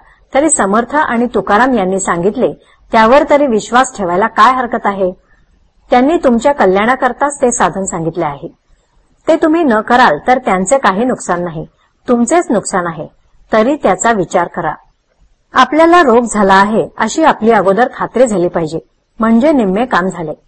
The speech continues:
आपल्याला रोग झाला आहे असे पक्के कळल्यावर आपण औषध घेण्याचे टाळणार नाही. संसारात सुख नाही असे आपल्याला दिसत असताना ज्या योगाने सुख मिळेल त्याच्या खटपटीला लागले पाहिजे.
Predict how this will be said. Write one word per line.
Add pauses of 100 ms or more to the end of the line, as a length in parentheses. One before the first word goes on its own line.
(560)
आपल्याला
रोग
झाला
आहे
असे
पक्के
कळल्यावर (400)
आपण
औषध
घेण्याचे
टाळणार
नाही. (800)
संसारात
सुख
नाही
असे
आपल्याला
दिसत
असताना (520)
ज्या
योगाने
सुख
मिळेल
त्याच्या
खटपटीला
लागले
पाहिजे.